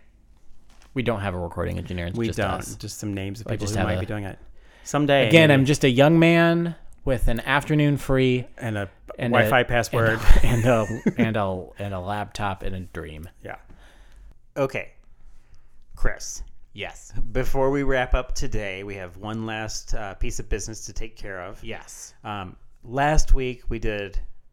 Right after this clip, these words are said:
Speaker 2: Six Degrees of Nicki Minaj,
Speaker 1: Yes.
Speaker 2: and it was so easy because she appeared in a video with our subject.
Speaker 1: Yes,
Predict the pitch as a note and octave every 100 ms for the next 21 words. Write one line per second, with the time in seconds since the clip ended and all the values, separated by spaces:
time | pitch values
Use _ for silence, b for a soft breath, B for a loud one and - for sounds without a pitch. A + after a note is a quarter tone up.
0 | _ - - - - A2 A2 G2+ F#2+ F#2+
1 | A2 A2 A#2+ G#2 F#2 E2 D#2+ D#2+ - -
2 | G#2+ G2+ F#2+ - F#2+ - C#3 B2+ G#2+ F#2
3 | F#2 - A2 F#2+ F#2 - - A#2+ A2+ -
4 | C#3+ A#2+ A2+ G2+ F#2 F2 F2 E2 E2 D#2+
5 | F2 E2 F2+ - D#2+ D#2 - - G2+ -